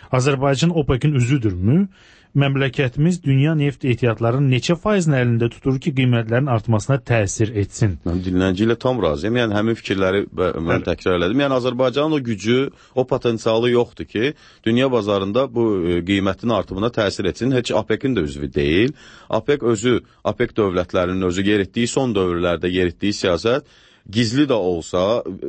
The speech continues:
Speaker 2: üzdə bəyanat versələr də, gizli də olsa, e, hasilatı artırmamaqla onu sübut eləyirlər ki, onların da neft, e,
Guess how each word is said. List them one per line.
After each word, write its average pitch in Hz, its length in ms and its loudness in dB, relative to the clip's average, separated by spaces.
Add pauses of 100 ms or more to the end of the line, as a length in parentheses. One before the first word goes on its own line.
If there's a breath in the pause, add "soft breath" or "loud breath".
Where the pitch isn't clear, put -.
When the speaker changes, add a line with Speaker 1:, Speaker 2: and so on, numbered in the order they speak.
(160)
Speaker 2:
üzdə 107 320 0
bəyanat 104 400 0
versələr 95 540 0
də, 160 100 -4
gizli 131 320 0
də 131 80 0
olsa, 110 380 0 (180)
e, 104 140 2 (260)
hasilatı 104 480 -2
artırmamaqla 95 960 -2 (300 loud breath)
onu 139 240 0 (320)
sübut 95 320 -2
eləyirlər 85 500 0
ki, 139 120 -2
onların 123 500 0
da 104 80 0
neft, 104 320 -4 (160)
e, 90 400 0